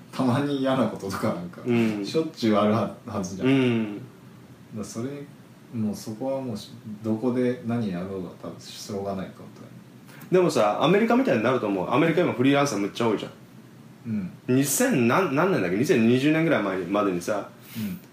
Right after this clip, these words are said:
Speaker 2: 半分がフリーランサーになるみたいな、そういうなんか予測記事も
Speaker 1: うん。
Speaker 2: あるじゃん。
Speaker 1: うん。
Speaker 2: 日本ってなんかこう、アメリカ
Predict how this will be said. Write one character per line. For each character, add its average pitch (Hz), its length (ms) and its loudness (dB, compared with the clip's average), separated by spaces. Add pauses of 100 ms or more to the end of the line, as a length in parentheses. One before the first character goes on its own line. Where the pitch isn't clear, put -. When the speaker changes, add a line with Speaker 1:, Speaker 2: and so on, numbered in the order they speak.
(180)
Speaker 2:
半 135 160 2
分 135 120 2
が 104 100 -2
フ 110 80 0
リ 117 60 6
ー 113 40 2
ラ 110 80 0
ン 107 60 -4
サ 113 100 0
ー - 20 2
に 113 80 2
な 113 100 4
る 98 80 0
み 95 80 -2
た 92 80 -6
い 90 40 -2
な、 92 60 -2
そ 90 60 -2
う 78 200 4
い - 20 4
う 107 40 -2
な 104 40 -4
ん 95 40 -4
か 95 60 -2
予 104 100 -2
測 110 180 -4
記 - 80 -10
事 117 80 -6
も 87 200 -6 (300)
Speaker 1:
う 117 40 -6
ん。 101 180 -2 (720)
Speaker 2:
あ 107 100 -2
る 95 80 -2
じ 90 60 -10
ゃ 85 40 -10
ん。 92 40 -12 (1900)
Speaker 1:
う 127 40 0
ん。 - 20 2
Speaker 2:
日 135 80 4
本 139 240 4
っ - 20 -4 (880)
て 117 80 -6
な 110 120 -2
ん 104 40 -2
か 101 100 -4
こ 101 220 -4
う、 - 40 -2
ア 117 40 2
メ 120 120 4
リ 120 120 2
カ 113 400 2